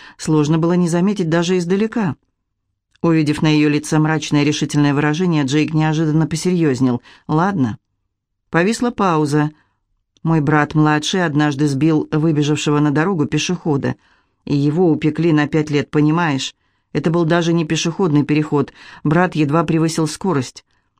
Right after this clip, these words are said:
Ни один здоровый человек не помер бы от такого удара, но у того чувака было больное сердце,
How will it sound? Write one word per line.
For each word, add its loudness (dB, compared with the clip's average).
Ни 4
один 2
здоровый 0
человек -2
не 0
помер 0
бы 2
от -6
такого 0
удара, 0
но 0
у -4
того -2
чувака 0
было 0
больное 2
сердце, -4